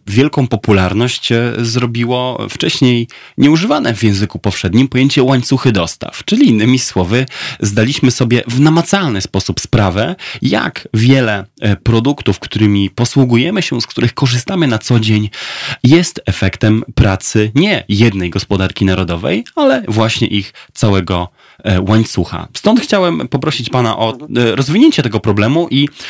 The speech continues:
Speaker 1: e, pochylenie się razem z nami nad, e, faktem tego, że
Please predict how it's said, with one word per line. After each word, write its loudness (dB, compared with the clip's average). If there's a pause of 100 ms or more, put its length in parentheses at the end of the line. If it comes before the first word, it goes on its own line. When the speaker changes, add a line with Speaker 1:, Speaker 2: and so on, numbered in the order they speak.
(160)
Speaker 1:
e, 0
pochylenie 2
się 0
razem 0
z 0
nami 0
nad, -4 (120)
e, -2
faktem 0
tego, 0 (280)
że 0